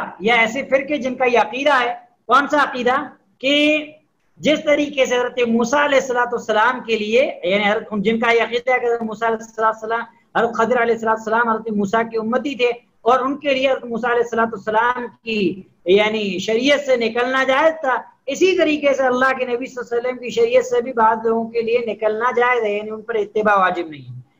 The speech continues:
अब इन शैतान किस तरीके से, शैतान किस तरीके से इंसान को गुमराह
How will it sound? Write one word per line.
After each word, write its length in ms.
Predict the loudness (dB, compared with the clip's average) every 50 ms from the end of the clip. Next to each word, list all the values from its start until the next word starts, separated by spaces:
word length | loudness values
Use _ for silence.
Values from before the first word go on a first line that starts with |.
| _ _ -4
अब 160 | -2 0 0
इन 420 | 2 2 4 4 2 2 -2 -6 -10 -12 -4
शैतान 560 | 0 2 2 2 2 2 2 2 2 2 0 -2 -2
किस 200 | -2 -2 0 0
तरीके 360 | 0 0 0 0 2 2 2 2
से, 180 | 2 2 0 0 0 -2 -4 -10 _ _ _ 0
शैतान 480 | 2 2 2 2 2 0 0 -2 -2
किस 260 | -2 -2 -2 -2 0
तरीके 340 | 2 2 2 2 2 0 0 2
से 120 | 2 2
इंसान 340 | 2 0 -2 0 0 0 0
को 140 | 0 -2 -2
गुमराह 320 | 0 2 2 4 4 4